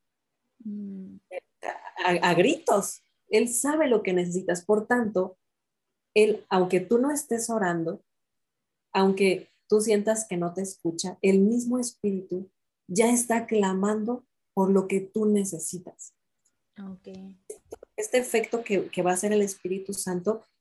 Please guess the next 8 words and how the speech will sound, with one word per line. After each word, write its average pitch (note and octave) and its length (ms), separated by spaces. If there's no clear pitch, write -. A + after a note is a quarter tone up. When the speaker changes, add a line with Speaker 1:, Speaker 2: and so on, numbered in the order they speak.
Speaker 2:
porque F#3+ 360
sabemos F3+ 400
que F3+ 80
en E3 80
esa F#3 160
omnipresencia F#3 760
es, F#3+ 280
es, G3+ 240